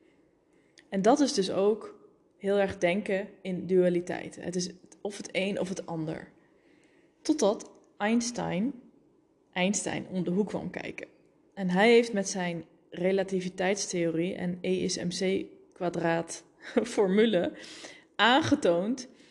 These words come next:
dat massa en energie eigenlijk gelijkwaardig zijn. En dat massa en energie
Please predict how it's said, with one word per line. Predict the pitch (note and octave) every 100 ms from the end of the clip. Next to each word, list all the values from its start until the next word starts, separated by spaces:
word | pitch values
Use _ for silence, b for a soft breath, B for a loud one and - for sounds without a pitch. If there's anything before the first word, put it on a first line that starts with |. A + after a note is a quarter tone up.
| B
dat | - G3+ - - _ _ _ _ _
massa | G3 F#3+ A#3+ - F3+ -
en | G3 F#3
energie | G3+ G3+ F#3 F#3+ G3+ F3+ A#3 - - - _ _ _ _ _ _ _ _ _ _ _
eigenlijk | G3+ G#3 G#3+ G3+
gelijkwaardig | - F#3 F3+ F3+ F#3+ G3+ F3+
zijn. | F3+ E3+ D#3+ D#3+ D#3+ - _ _ _ _
En | - F#3
dat | G3 G3 - - b b b b _ _
massa | - F3+ C4 - G#3 -
en | F#3+
energie | - G3+ F#3+ F#3 A3 G3 G#3 -